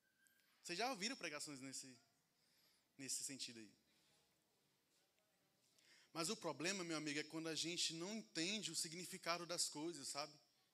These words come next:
E a gente faz tudo, sabe, de forma automática, robotizada, a gente não entende pra onde a gente vai, o conceito, a definição.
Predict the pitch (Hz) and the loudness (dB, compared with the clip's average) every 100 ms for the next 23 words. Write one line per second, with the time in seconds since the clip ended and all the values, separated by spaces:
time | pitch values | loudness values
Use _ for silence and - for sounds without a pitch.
0 | _ _ _ _ _ _ 147 147 156 - | _ _ _ _ _ _ -4 2 4 4
1 | 165 - 185 190 175 - 180 160 170 170 | 4 2 0 -2 2 2 2 0 0 0
2 | 160 170 143 143 151 135 156 160 156 135 | 0 -2 2 2 2 -2 -4 -2 0 2
3 | 147 147 156 160 160 160 165 147 165 165 | 2 0 -2 -2 -4 -2 -4 -4 -2 0
4 | 165 160 165 156 143 147 147 160 - 160 | 0 -2 -4 0 0 0 -2 -2 2 4
5 | 165 147 147 156 160 - 143 147 | 4 2 -4 -2 2 2 2 -4